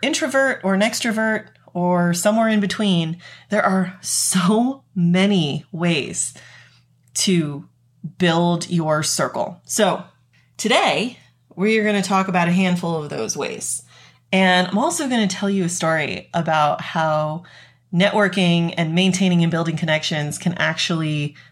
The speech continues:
present you with a job opportunity down the line, 'cause that's exactly what happened to me.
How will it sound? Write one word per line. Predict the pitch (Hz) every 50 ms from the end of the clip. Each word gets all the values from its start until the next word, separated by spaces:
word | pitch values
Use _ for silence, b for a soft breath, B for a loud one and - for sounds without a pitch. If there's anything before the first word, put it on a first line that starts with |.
| B _
present | - - 185 165 156 156 151 127 -
you | 160 160 156 151 147
with | 147 147 147 147 - -
a | - 165
job | 147 160 143 147 156 156
opportunity | 147 - 156 - - - 175 180 - - - - 185 175 - - _
down | - 170 151 143
the | 147
line, | 147 143 - - - 165 175 175
'cause | - 208 190
that's | 220 220 196 208
exactly | 185 175 180 170 175 180 180
what | 165 165 160
happened | 175 147 147 - 143
to | 143
me. | 131 82 - - b